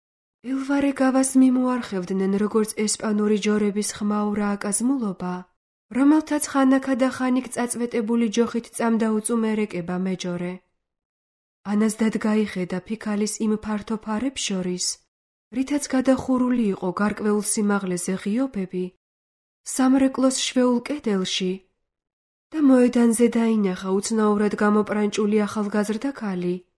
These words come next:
რომელიც შეჩერდა, მიწაზე ხალიჩა გაშალა, დაზედ პატარა თხა დაწვა. მათ ირგვლივ მაყურებელთა ჯგუფმა თავი მოიყარა. ამ სანახაობამ უცბად შეცვალა მის ფიქრთა დენა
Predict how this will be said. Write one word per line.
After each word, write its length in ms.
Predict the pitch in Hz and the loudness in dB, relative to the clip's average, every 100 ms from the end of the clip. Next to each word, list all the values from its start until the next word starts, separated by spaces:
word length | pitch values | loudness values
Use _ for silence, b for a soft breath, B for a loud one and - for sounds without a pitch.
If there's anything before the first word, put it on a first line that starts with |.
| _ _ _ _ _ - | _ _ _ _ _ -6
რომელიც 420 | 214 208 208 208 | -2 0 0 0
შეჩერდა, 720 | - 262 285 - 202 185 185 185 196 _ _ _ _ _ _ _ - | -2 -2 -2 -4 -6 -6 -8 -8 -10 _ _ _ _ _ _ _ -6
მიწაზე 420 | 240 233 214 220 | -2 0 0 0
ხალიჩა 520 | 214 220 220 214 247 220 | -2 0 0 0 0 0
გაშალა, 600 | 247 269 202 180 180 180 - _ _ _ _ - | 0 -2 -2 -4 -4 -6 -12 _ _ _ _ -6
დაზედ 300 | 277 302 330 | -2 0 -2
პატარა 440 | - 240 240 226 220 | -2 -2 0 -2 -2
თხა 220 | - 214 | -2 -4
დაწვა. 480 | 185 180 - 175 175 180 _ _ _ _ _ _ _ _ | -4 -6 -6 -8 -8 -10 _ _ _ _ _ _ _ _
მათ 160 | 196 196 | -6 -2
ირგვლივ 420 | 220 208 214 233 220 | 2 2 2 0 2
მაყურებელთა 760 | 208 - 202 202 202 202 202 | 0 0 0 0 0 -2 -2
ჯგუფმა 460 | 190 190 190 220 226 | -4 -2 -2 -2 -4
თავი 320 | 214 196 196 | -2 -2 0
მოიყარა. 680 | 190 185 180 - 165 170 170 175 _ _ _ _ _ _ _ _ | 0 0 -4 -6 -8 -8 -10 -12 _ _ _ _ _ _ _ _
ამ 140 | 208 247 | -4 0
სანახაობამ 840 | - 269 262 254 262 247 190 180 | 2 2 0 -2 -4 -4 -2 -2
უცბად 340 | 196 - 233 226 | -2 -4 -4 -4
შეცვალა 540 | - 214 - 175 175 | -6 -6 -6 -6 -4
მის 220 | 180 196 - | -2 -2 -4
ფიქრთა 440 | - 202 - 269 | -12 -14 -8 -8
დენა 400 | 262 185 175 175 | -4 -4 -4 -4